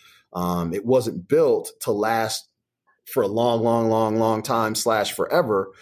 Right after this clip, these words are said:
like it used to be. It was built to be the minimum thing, built the fastest, to serve the most people in the shortest period of time, and then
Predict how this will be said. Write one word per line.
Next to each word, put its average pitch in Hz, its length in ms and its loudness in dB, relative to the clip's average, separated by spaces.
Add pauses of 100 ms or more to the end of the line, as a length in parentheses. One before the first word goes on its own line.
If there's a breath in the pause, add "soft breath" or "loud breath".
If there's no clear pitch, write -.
(200 loud breath)
like 104 180 0
it 104 100 -10
used 156 220 -2
to 107 60 -8
be. 90 300 -6
It 110 140 0
was 107 140 -6
built 120 280 0
to 107 120 -10 (300)
be 120 140 0
the 107 80 0
minimum 143 480 0
thing, 123 560 0 (260)
built 123 240 0
the - 60 -14
fastest, 110 720 -2 (340 soft breath)
to 110 80 -10
serve 120 400 2
the 110 80 0
most 131 320 2
people 123 260 0
in 107 60 2
the 95 80 -4
shortest 113 360 0
period 110 200 0
of - 100 -14
time, 123 560 -4
and 101 180 -8
then 98 440 -8